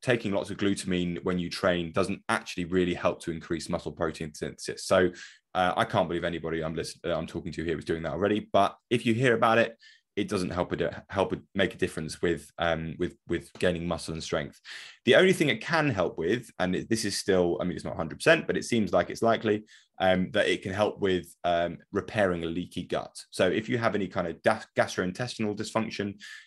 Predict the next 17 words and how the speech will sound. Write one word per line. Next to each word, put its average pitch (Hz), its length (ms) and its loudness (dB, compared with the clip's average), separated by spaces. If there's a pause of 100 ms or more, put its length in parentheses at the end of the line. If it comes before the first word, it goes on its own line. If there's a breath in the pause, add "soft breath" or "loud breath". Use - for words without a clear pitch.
(140)
um, 87 360 2 (120)
and 87 440 0 (200)
you 90 560 -2
go 87 180 0
to 85 100 -8
see - 120 -6
a 78 60 -4
dietitian, 117 520 -2
they 104 120 2
may 92 200 2
recommend 85 460 -4
that 73 60 -8
you 78 100 -8
take 82 280 -6
glutamine, 78 460 -10 (440 loud breath)
um, 78 380 -4 (100)
to 78 500 -4